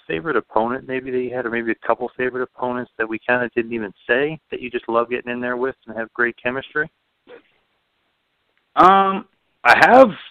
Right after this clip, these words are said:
Speaker 2: great chemistry with, uh, I wrestled Alex Shelley in Pittsburgh, uh, like, jeez,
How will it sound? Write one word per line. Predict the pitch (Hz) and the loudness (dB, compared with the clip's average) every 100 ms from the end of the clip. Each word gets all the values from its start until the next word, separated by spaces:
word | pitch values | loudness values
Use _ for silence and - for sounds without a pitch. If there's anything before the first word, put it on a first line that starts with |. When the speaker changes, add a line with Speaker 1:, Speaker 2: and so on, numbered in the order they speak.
| _ _ _ - | _ _ _ -12
Speaker 2:
great | - 127 151 - | 4 8 8 4
chemistry | - 131 160 - - 120 104 | 4 6 6 4 2 2 2
with, | 101 107 104 - - - - _ _ _ _ _ | 2 4 4 2 -8 -18 -20 _ _ _ _ _
uh, | - 120 117 107 98 - _ _ _ _ _ - | -4 2 6 6 4 0 _ _ _ _ _ -8
I | 117 | 2
wrestled | 127 165 - 214 160 - | 4 4 6 6 6 2
Alex | 127 123 131 127 - | 6 8 6 4 6
Shelley | 120 110 107 | 8 10 8
in | 90 | 4
Pittsburgh, | 82 - 127 - 90 82 82 78 - _ _ - | -2 -2 -2 -4 -2 0 -2 -6 -20 _ _ 2
uh, | 101 92 90 82 - _ - - - - - - - | 6 6 4 2 -4 _ -12 -10 -12 -16 -18 -20 -8
like, | 92 87 - - - - | -6 -6 -10 -12 -12 -10
jeez, | 104 90 82 | -6 -6 -6